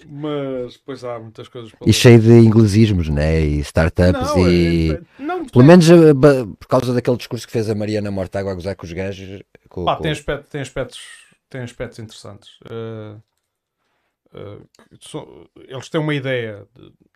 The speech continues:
Speaker 1: na verdade, eles têm uma ideia do que querem para o país. Mas também o Partido Comunista tem, não é? Acho que só quem não tem uma ideia, a julgar pelos programas, é, adivinha lá, de quem, não quero, estou farto de repetir o nome.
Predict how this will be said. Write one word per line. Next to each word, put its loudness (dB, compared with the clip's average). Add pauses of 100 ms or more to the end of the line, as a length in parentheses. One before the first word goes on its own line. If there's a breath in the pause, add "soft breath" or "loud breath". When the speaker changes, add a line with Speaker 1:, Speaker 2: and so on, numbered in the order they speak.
(120)
Speaker 1:
na -18
verdade, -8
eles -8
têm -8
uma -14
ideia -20 (200)
do -20
que -20
querem -20
para -20
o -20
país. -20 (800)
Mas -18
também -12
o -14
Partido -20
Comunista -18
tem, -20 (340)
não -20
é? -20 (1080)
Acho -12
que -20
só -6
quem -8
não -8
tem -8
uma -8
ideia, -4
a -6
julgar -10
pelos -14
programas, -16 (100)
é, -14 (1120)
adivinha -20
lá, -14
de -20
quem, -20
não -20
quero, -20
estou -20
farto -20
de -20
repetir -20
o -20
nome. -20